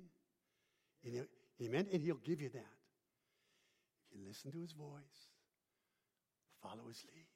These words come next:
Follow his lead. He is the good shepherd. Here's the thing.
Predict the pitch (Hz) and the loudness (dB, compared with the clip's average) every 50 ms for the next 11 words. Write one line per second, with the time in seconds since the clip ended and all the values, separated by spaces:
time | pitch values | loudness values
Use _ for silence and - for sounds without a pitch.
0 | _ _ _ _ _ _ _ _ _ _ _ _ _ _ _ _ _ _ _ _ | _ _ _ _ _ _ _ _ _ _ _ _ _ _ _ _ _ _ _ _
1 | - - - - - - _ - 139 135 165 190 196 196 175 156 185 202 185 151 | -20 -20 -20 -20 -20 -14 _ 0 2 4 6 6 6 6 6 6 6 6 6 8
2 | 147 185 196 196 180 - 175 151 180 190 185 190 - - 185 190 190 165 143 123 | 8 8 6 6 6 4 2 4 4 4 4 4 2 0 0 0 -2 -4 -8 -8
3 | - - - - - - - - - _ _ _ _ _ _ _ _ _ _ _ | -10 -14 -14 -12 -12 -12 -14 -16 -20 _ _ _ _ _ _ _ _ _ _ _
4 | _ _ _ _ - - - _ _ _ - 156 156 143 - 143 - - 147 143 | _ _ _ _ -20 -20 -20 _ _ _ 0 0 0 0 0 -2 0 2 2 2
5 | 139 | 2